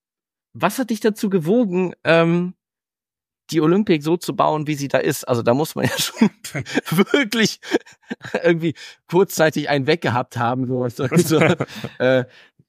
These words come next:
Speaker 1: ich
Speaker 2: Nee.
Speaker 1: nehm die, mach die nicht out of the box, kauf mir Pontos, mach drei, viermal so viele Rettungsboote und alter die, mach diese Camouflage <laughs> der Olympic.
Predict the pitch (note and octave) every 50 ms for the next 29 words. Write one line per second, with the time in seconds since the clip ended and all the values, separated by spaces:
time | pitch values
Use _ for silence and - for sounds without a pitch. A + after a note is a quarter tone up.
0 | _ _ - C3 - - - C#3 D3+ E3+ F3+ E3 E3+ D#3+ D#3 A#2+ - C#3+ C#3 C3+
1 | - D3 C#3 D3+ E3+ - - D#3+ D#3 D#3 D3+ C#3+ - D3 C3+ C#3 C#3+ D3 - -
2 | - - D3+ D#3+ E3 - E3 D#3 C#3+ - - C#3+ C#3+ D3 - - C#3+ C#3+ C3+ -
3 | - C#3 D#3+ - - B2+ A#2 A#2 C#3 E3 E3+ E3+ - - - F3+ F#3 E3+ E3+ E3
4 | D#3+ D3+ D#3 D#3 - - D3+ D3 B2+ C#3+ C#3+ - D#3+ D3 - - - C#3 C#3+ C#3+
5 | - - C#3 C3+ C3 - - - D#3+ D#3+ - D#3+ C3+ C#3 C#3 C3 C3+ C#3+ - -
6 | C3 A2+ A#2 B2+ G#2+ - _ _ - - - F4+ G4+ G4 E4+ A3+ G3 D#3+ B2+ -
7 | - D3+ C#3 B2+ B2 B2+ B2+ A#2 - - - _ - - - _ - - - -
8 | - - - _ - - A3 F3 - - G3 E3+ F3+ F#3+ E3+ E3 F3+ G3 F3 -
9 | _ F#3 - -